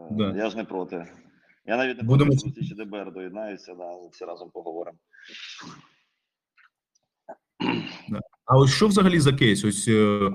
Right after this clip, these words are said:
Speaker 1: А.
Speaker 2: що це за кейс, е, що того, що
Speaker 1: Ні,
Speaker 2: в ньому
Speaker 1: так це
Speaker 2: звучить?
Speaker 1: кейс, м, про який вже, ну, я вже багато розповідав, всі вже, якщо хотіли, то багато чули і читали. Це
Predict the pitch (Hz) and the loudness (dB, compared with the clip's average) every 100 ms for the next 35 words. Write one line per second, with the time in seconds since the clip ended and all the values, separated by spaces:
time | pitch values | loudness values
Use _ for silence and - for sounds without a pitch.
0 | - - 175 170 147 131 131 156 131 - | -4 -4 0 2 4 2 2 0 0 0
1 | 117 107 101 101 104 104 98 117 113 127 | 0 4 4 4 4 2 4 2 4 2
2 | 101 147 117 107 98 175 - 185 196 196 | 6 6 8 6 6 6 6 4 0 -2
3 | - 151 135 131 131 139 139 156 156 131 | -4 -4 -4 -6 -6 -6 -6 -6 -6 -6
4 | 131 127 120 110 113 107 117 104 101 104 | -8 -6 -6 -8 -8 -8 -8 -10 -10 -10
5 | 90 90 - 101 107 147 127 _ - 95 | -10 -14 -18 -18 -16 -16 -18 _ -16 -14
6 | 92 90 82 82 - 90 95 98 87 82 | -12 -12 -12 -14 -18 -20 -14 -12 -12 _
7 | 80 90 87 87 147 135 110 90 85 - | -6 -4 -4 -6 -6 -4 -4 -4 -8 -10
8 | - 120 110 90 - 92 87 | -4 -2 -2 -6 -4 -4 -4